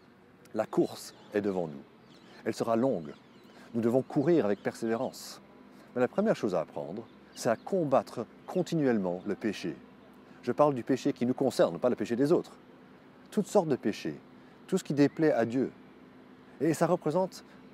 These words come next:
un fardeau, quelque chose qui nous enveloppe. Comment pourrions-nous courir dans un manteau avec une valise ? Ce serait difficile, n'est-ce pas ?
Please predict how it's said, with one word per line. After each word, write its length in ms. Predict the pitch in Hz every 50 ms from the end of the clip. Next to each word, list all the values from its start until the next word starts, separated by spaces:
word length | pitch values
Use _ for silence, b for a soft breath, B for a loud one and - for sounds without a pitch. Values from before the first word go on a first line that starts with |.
| - - -
un 100 | 123 127
fardeau, 420 | - - 151 131 131 120 101 80 67 - - - - - - - - - -
quelque 160 | - 143 -
chose 160 | - 180 -
qui 120 | - - 143
nous 220 | 131 127 117 120
enveloppe. 420 | 131 123 107 104 110 98 - - - - - - - - - - - - - B B B B -
Comment 180 | - 208 214 196
pourrions-nous 400 | - 170 156 160 156 160 165 156
courir 540 | - 156 139 143 202 202 165 123 98 - B B B B -
dans 160 | - 117 120
un 80 | 131 131
manteau 480 | 127 135 135 131 - 226 214 139 92 - - - -
avec 220 | 120 127 131 -
une 60 | 135
valise ? 520 | 117 139 151 196 220 175 - 120 - - - - - -
Ce 80 | - -
serait 160 | - - 107
difficile, 380 | 95 107 147 156 - 254 226 131
n'est-ce 160 | 92 - -
pas ? 160 | - - -